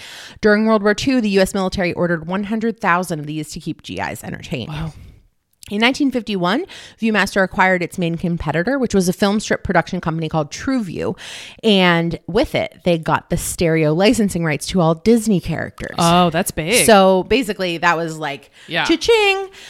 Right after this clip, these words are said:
Speaker 1: Uh, Viewmaster began offering three D images of brand new Disneyland amusement park, stills from Disney movies and television programs.
Speaker 2: Ooh, damn.
Speaker 1: And their sales exploded. So Viewmaster offered slide reels of virtually every major kids show and motion picture after that.
Speaker 2: Oh, yeah, that's huge.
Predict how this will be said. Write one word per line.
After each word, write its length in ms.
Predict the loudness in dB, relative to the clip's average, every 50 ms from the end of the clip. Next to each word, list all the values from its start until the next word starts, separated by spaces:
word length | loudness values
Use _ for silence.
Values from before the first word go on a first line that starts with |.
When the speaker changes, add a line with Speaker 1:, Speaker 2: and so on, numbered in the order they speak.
| -16 -6 -2
Speaker 1:
Uh, 160 | 0 0 2
Viewmaster 460 | 2 2 2 4 2 2 2 0 -2
began 280 | -2 0 0 0 0 0
offering 720 | 2 2 2 2 2 2 2 2 2 2 0 -2 -2 -4
three 260 | -6 -6 -2 2 2 4
D 160 | 4 4 2
images 360 | 2 2 2 4 2 2 0
of 140 | 0 -4 -2
brand 220 | 0 0 0 2
new 120 | 0 0 -2
Disneyland 600 | 2 4 4 4 4 4 2 2 2 0 0 0
amusement 440 | 0 2 4 4 6 6 4 2 2
park, 400 | 2 4 6 6 6 4 2 0
stills 400 | -6 -6 -4 -4 -4 -4 -6 -6
from 180 | -8 -8 -6 -2
Disney 300 | 0 0 2 2 2 2
movies 320 | 2 2 2 2 0 0
and 100 | -2 -4
television 420 | -2 0 0 2 2 2 0 0 2
programs. 720 | 2 2 2 4 4 4 4 4 4 4 2 2 0 -2
Speaker 2:
Ooh, 60 | -2
damn. 380 | -2 -2 -2 -2 -2 -2 -2 -2
Speaker 1:
And 260 | 0 0 2 2 2
their 80 | 2 2
sales 300 | 4 4 4 4 4 2
exploded. 520 | -2 -4 -6 -8 -8 -6 -6 -8 -10 -6
So 200 | 0 2 4 4
Viewmaster 480 | 4 4 4 4 2 2 2 0 -2 0
offered 300 | 0 0 0 -2 -6 -6
slide 360 | -6 -6 -2 -2 -2 -2 -2
reels 220 | -2 -2 -2 -2 -4
of 80 | -4
virtually 460 | -4 -6 -6 -6 -6 -6 -6 -6 -6 -4
every 320 | -4 -4 -4 -2 -2 -2
major 280 | 0 0 -2 -2 -4 -6
kids 300 | -4 -4 -4 -4 -4 -6
show 300 | -4 -2 0 0 0 -2
and 160 | -2 -4 -4
motion 260 | -4 -4 -4 -6 -6
picture 280 | -4 -6 -6 -6 -6 -6
after 280 | -6 -6 -8 -8 -6
that. 220 | -4 -2 -2 -2 0 0
Speaker 2:
Oh, 160 | 0 2 2
yeah, 180 | 0 0 0
that's 180 | 0 0 -2 -2
huge. 420 | -4 -4 -4 -4 -4 -6 -8 -10